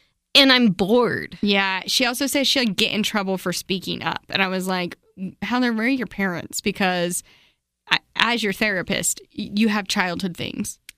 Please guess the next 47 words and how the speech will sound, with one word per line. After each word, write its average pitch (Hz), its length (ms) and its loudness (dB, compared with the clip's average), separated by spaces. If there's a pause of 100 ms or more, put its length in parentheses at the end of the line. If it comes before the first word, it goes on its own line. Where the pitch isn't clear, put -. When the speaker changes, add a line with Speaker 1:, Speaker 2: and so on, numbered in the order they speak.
(120)
Speaker 1:
Yeah, 202 260 8
I 196 120 2
think 226 200 4
a 185 60 4
lot 175 300 0
of 170 140 -6
this 170 160 -10
blame 165 280 -4
falls - 300 -6
with 175 100 -10
her 175 140 -4
parents, - 560 -10
and 165 220 -14 (1200)
boy, 208 240 4
I 110 100 0
wish 120 160 -6
she'd - 180 -10
go 127 100 -16
to 170 100 -18
therapy. - 640 -16 (100)
Speaker 2:
I 233 120 -2
mean, 214 400 4 (560)
and 240 200 4
if 240 100 2
she - 280 0
is, 180 360 -2 (340)
you 214 180 4
need 214 260 4
a 190 80 4
new 170 140 0
Speaker 1:
<laughs> - 20 -4
You 294 240 10
need - 160 6
Speaker 2:
therapist. - 100 6
Speaker 1:
someone 370 500 6
new. - 120 6 (100)
They're 311 120 4
doing 247 320 4
a 294 260 6
Speaker 2:
Because 214 40 0
Speaker 1:
bad - 340 2
job. 226 240 4
Speaker 2:
your 254 180 4
therapist 233 600 2
is 196 200 0
really 208 440 2
not, 196 280 0